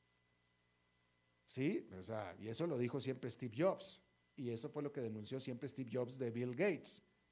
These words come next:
que Bill Gates prosperó imitando lo que estaba haciendo Apple, y seguramente así fue, pero pues hizo un, un, un, vaya,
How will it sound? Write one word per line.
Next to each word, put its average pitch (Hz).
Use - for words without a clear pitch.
que 117
Bill 127
Gates 156
prosperó 170
imitando 143
lo 117
que -
estaba 110
haciendo 113
Apple, 143
y 175
seguramente 180
así 175
fue, 254
pero 107
pues 107
hizo 143
un, 120
un, 139
un, 120
vaya, 113